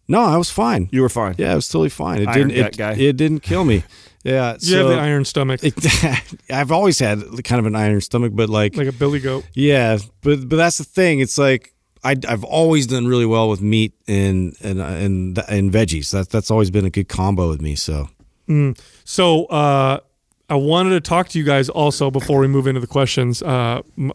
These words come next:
Speaker 3: what I did with my, so my son had a basketball tournament
Speaker 2: Mm.
Speaker 3: this weekend.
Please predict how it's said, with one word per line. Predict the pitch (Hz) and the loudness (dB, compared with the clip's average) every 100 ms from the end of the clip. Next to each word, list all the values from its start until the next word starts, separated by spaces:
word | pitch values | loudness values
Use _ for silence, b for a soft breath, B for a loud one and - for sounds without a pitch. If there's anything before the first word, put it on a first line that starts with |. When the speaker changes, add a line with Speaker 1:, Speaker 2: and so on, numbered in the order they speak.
| _ | _
Speaker 3:
what | - - 147 143 | -14 -4 0 2
I | |
did | 139 143 | 2 0
with | 135 | 0
my, | 135 127 127 | -2 -2 -2
so | 147 147 | -2 -2
my | 143 | -2
son | - 156 | 0 0
had | 143 139 | 0 0
a | |
basketball | 131 139 - 135 | 0 -2 -2 -4
tournament | - 117 113 _ | -2 -4 -4 _
Speaker 2:
Mm. | - 135 120 92 - | -12 -10 -10 -12 -2
Speaker 3:
this | 143 143 | 0 2
weekend. | 131 117 110 | 0 0 -4